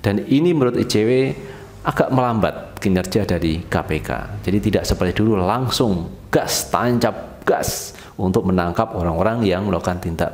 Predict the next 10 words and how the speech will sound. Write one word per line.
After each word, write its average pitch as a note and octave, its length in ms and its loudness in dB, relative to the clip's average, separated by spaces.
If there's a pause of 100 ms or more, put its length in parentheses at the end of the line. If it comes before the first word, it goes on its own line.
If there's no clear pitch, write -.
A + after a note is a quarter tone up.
pidana D#2 320 -2
korupsi. - 640 -8 (680)
Jadi C3 240 4
tidak A#2+ 320 4
ada C3 160 2
birokrasi B2 800 2
waktu - 400 0
itu C3 80 2
yang C3+ 400 2 (320)
menghalangi. G#2 800 2